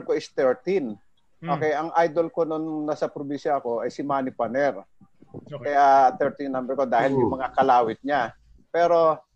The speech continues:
Speaker 1: ah,
Speaker 3: Hmm.
Speaker 1: dahil, ah, yung size ko, hanggang five ten lang ako, so hindi naman ako pwede rebounder, ganyan.
Speaker 2: Mm-hmm.
Speaker 1: So most of the time, ah, ah, ako yung tagatanggap ng, ng mga fast break ng mga kasama ko. Dahil nga yung team na sinasalihan ko, most of the time,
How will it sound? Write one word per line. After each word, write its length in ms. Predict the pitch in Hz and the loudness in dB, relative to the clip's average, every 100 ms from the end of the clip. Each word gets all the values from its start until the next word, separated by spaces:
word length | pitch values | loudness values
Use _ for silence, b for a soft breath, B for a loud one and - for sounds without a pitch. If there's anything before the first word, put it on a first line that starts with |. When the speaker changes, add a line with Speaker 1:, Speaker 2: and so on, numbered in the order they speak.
| - - | -20 -2
Speaker 1:
ah, 380 | 123 147 139 131 | 2 4 4 2
Speaker 3:
Hmm. 80 | 135 | 2
Speaker 1:
dahil, 280 | 147 160 160 | 4 4 4
ah, 160 | 151 | 4
yung 220 | 143 151 151 | 4 0 -4
size 260 | 147 135 | -4 -4
ko, 220 | - 160 113 | -4 -2 0
hanggang 380 | 123 120 127 - | -2 -4 -8 -2
five 240 | 123 117 | -2 -2
ten 220 | 135 131 | -6 -4
lang 80 | 123 | -4
ako, 400 | - 175 107 117 _ _ | -4 -4 -2 -4 _ _
so 220 | 143 117 | -4 -4
hindi 160 | 127 123 | -4 -8
naman 240 | 123 123 | -6 -6
ako 60 | 117 - | -8 -10
pwede 180 | 110 120 | -14 -10
rebounder, 640 | 120 110 101 101 113 127 101 | -10 -4 -4 -4 -2 -2 -2
ganyan. 460 | 101 131 131 104 95 _ - | -8 -6 -4 -4 -10 _ -18
Speaker 2:
Mm-hmm. 140 | 131 | -8
Speaker 1:
So 220 | 143 120 117 | -2 0 0
most 180 | 135 | -4
of 140 | 135 - | -6 -6
the 80 | 135 | -4
time, 240 | 156 156 139 | 0 0 0
ah, 380 | 123 120 113 110 _ _ _ - | -2 0 0 -4 _ _ _ -8
ah, 280 | 117 113 117 | -4 -2 -2
ako 120 | 127 | -4
yung 160 | 127 | -8
tagatanggap 720 | 127 120 120 117 120 113 113 127 | -8 -4 -2 -2 -4 -6 -8 -6
ng, 220 | 120 117 113 110 110 - - - | -8 -8 -10 -14 -16 -20 -20 -16
ng 80 | 127 | -10
mga 160 | 123 117 - | -6 -6 -2
fast 240 | 110 - | -4 -2
break 240 | 139 147 | -2 -2
ng 100 | 123 | -4
mga 220 | 117 107 - | -8 -8 -4
kasama 320 | 113 120 160 | -4 -2 -4
ko. 80 | 107 | -4
Dahil 300 | 110 117 117 | -2 -2 -2
nga 80 | 123 | -4
yung 160 | 127 | -4
team 160 | - 127 | -8 -8
na 100 | 127 | -8
sinasalihan 600 | 135 123 127 117 120 123 | -8 -8 -6 -6 -6 -6
ko, 240 | 117 113 | -6 -6
most 240 | 117 123 - | -6 -8 -8
of 100 | - | -8
the 140 | 120 | -6
time, 320 | - 156 139 | 0 0 -2